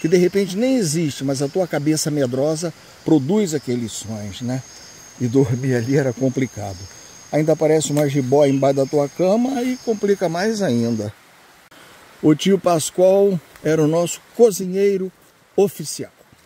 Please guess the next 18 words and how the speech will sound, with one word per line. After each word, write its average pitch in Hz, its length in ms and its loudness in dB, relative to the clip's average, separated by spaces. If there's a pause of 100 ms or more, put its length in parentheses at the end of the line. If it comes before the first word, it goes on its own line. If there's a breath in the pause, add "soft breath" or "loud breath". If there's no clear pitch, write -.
(580)
A 117 60 -12
gente 135 300 -6
levava 120 440 -4
arroz, 170 320 -2
feijão, 165 640 -4
um 143 60 -6
pedaço 139 380 -4
de - 60 -16
carne 143 280 -2
seca 196 580 -2 (680 soft breath)
e 156 80 -2
o 139 80 2
resto 156 340 0
a 156 60 -2
gente 143 240 -2
se - 140 -6
virava 123 500 -2
lá. 95 140 -8